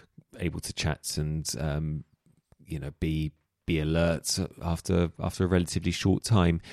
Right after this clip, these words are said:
This can depend on how long the operation's been and also on yourself as well. Everyone is different. You may get a little bit of nausea,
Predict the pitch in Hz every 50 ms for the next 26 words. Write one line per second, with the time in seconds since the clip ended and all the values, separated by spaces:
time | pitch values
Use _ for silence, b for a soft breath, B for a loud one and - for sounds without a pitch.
0 | B B B B 214 190 - - - 120 107 101 95 87 - - - 90 90 87
1 | 85 85 82 82 85 87 87 85 82 82 82 82 78 - - 82 80 - - 82
2 | 78 73 - _ - 90 87 90 90 90 90 90 90 - - - 80 82 85 -
3 | - 120 120 - - 131 123 123 120 - - 127 135 139 160 - - 190 160 -
4 | - 170 - - 135 90 80 80 - 101 98 104 101 98 98 92 85 - - 78
5 | - - - - - - - - B B B B B B B B B B B B
6 | B B _ - 147 127 117 110 - 123 - - - 110 110 107 104 - - 107
7 | 101 110 117 123 123 123 120 120 147 156 185